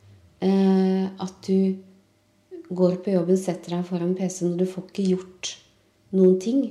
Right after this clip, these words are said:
Blir ikke du også da frustrert? Eh, altså, det er jo noe av det som gjør oss mest irritert. Det er når, når data ikke funker. Eh, for vi er så vant til det, at det funker, og vi,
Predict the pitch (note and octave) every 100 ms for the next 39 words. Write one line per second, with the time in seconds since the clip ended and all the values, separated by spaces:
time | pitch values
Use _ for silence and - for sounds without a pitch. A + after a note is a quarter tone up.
0 | - F#3+ F#3 G3 F#3+ F3 E3 D#3 D#3+ G3
1 | G3 - F3 G#3 C#4+ - - - - _
2 | _ _ _ _ _ - G3 G3 G3 F#3+
3 | F#3+ F#3+ - F#3 G3+ G3+ G3+ A3+ G3+ F#3
4 | F3+ G3+ F#3 E3 E3 F#3 F3+ E3+ - F#3+
5 | F#3+ A#3 A#3 - F#3 F#3 F#3 F#3+ - -
6 | - - - G3 F#3 E3+ - G3 A3+ -
7 | F#3 - A#3 - - D#4+ - - _ _
8 | _ _ - G3+ G3+ G3+ G3 G#3 G3+ G3
9 | F#3 G#3 F#3 E3+ D#3+ - - F#3 G#3 A3
10 | A3+ A3+ A3+ F#3+ - G3 A#3+ G3+ - A#3+
11 | B3 G#3 F#3+ F#3